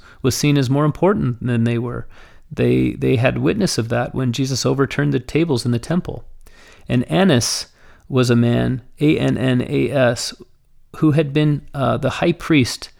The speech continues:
The high priest was a rotating calling. You didn't keep it for long. And he had been high priest twenty years before, but he still controlled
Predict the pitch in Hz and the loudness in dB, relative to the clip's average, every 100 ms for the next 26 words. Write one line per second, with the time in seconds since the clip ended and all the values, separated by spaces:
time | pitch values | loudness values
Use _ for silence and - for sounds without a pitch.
0 | _ _ _ _ 131 175 - 196 143 123 | _ _ _ _ 2 4 4 2 2 2
1 | 113 139 147 151 131 117 - 120 117 120 | 4 4 4 4 4 2 0 0 0 0
2 | 135 147 - - 139 117 - 113 127 120 | -2 -2 -2 -4 -4 -4 -4 -2 0 -2
3 | 123 127 - - - - - 135 135 170 | -4 -8 -12 -20 -20 -20 -6 0 4 4
4 | 151 143 123 151 - 131 - 143 135 127 | 4 2 2 0 0 -2 0 0 2 2
5 | 127 123 - 143 123 123 110 135 - - | 0 -4 -2 0 0 0 0 0 -2 -2
6 | 175 156 120 - 120 - - 160 123 123 | 0 2 0 -2 -4 -2 -2 0 0 -2
7 | - | -8